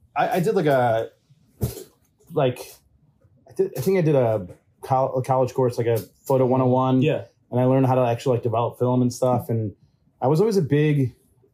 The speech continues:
Speaker 1: history nerd and Chicago history, um, and architecture nerd in Chicago. So, like, when I was young, I would just like to go out and snap way too many photos.
Speaker 2: Yeah, especially if you're in Chicago.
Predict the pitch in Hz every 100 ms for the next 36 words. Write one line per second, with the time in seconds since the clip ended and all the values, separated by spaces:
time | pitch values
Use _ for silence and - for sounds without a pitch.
0 | _ _ 151 160 - 170 170 165 160 151
1 | 170 170 160 - _ _ _ _ - 131
2 | 127 127 120 123 - 127 151 156 156 -
3 | 156 151 147 131 - 123 120 117 117 -
4 | 127 131 127 123 113 - 113 110 104 -
5 | 120 110 104 127 117 117 - - _ _
6 | _ _ - 131 156 131 143 143 131 123
7 | 147 123 127 123 123 117 107 - - -
8 | - - 127 117 - - - 127 127 131
9 | 117 127 120 131 127 - 110 98 139 135
10 | 107 95 - - 90 87 80